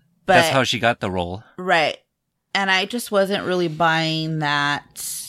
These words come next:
Speaker 2: They have
Speaker 1: love
Speaker 2: no
Speaker 1: story in the
Speaker 2: chemistry.
Speaker 1: movie.
Speaker 2: <laughs>
Speaker 1: None.
Speaker 2: Yeah,
Speaker 1: None.
Speaker 2: they're together and there's no chemistry. Like, I, I didn't buy it.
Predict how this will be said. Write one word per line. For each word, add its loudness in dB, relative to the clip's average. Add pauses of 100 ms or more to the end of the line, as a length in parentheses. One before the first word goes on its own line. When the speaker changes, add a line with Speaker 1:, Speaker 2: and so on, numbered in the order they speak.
(640)
Speaker 2:
They -4
have -2
Speaker 1:
love -2
Speaker 2:
no -2
Speaker 1:
story 0
in 0
the 0
Speaker 2:
chemistry. -2
Speaker 1:
movie. -
Speaker 2:
<laughs> -6
Speaker 1:
None. -8 (760)
Speaker 2:
Yeah, 4 (200)
Speaker 1:
None. 0
Speaker 2:
they're 2
together 2
and 0
there's 2
no 2
chemistry. -2
Like, 0
I, 2
I 2
didn't -4
buy 4
it. -6